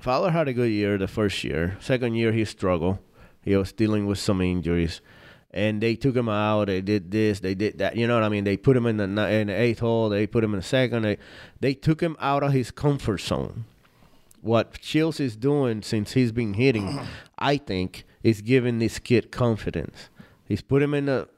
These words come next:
little spot where he is very comfortable and said, "You know what, man? You are a leadoff guy. Let's go. Let's, let's do or die with you there." So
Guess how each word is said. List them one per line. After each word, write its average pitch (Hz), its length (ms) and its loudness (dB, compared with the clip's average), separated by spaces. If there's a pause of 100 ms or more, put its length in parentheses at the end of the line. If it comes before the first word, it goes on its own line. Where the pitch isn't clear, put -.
(120)
little 127 320 2
spot - 360 0
where 120 320 0
he 131 300 0
is 107 120 -4
very 127 380 0
comfortable - 600 -4 (720)
and 107 160 0
said, 110 280 0
"You 123 100 2
know 131 140 0
what, 135 260 2
man? 131 440 0 (280)
You 120 220 0
are 113 220 2
a 104 40 -2
leadoff 107 440 0
guy. - 340 -6
Let's 113 260 6
go. 65 300 0 (140)
Let's, - 300 4 (100)
let's 135 220 4
do 139 260 -2
or 135 100 0
die 113 220 -2
with 101 240 -4
you 101 160 4
there." 85 260 0 (420)
So 151 340 2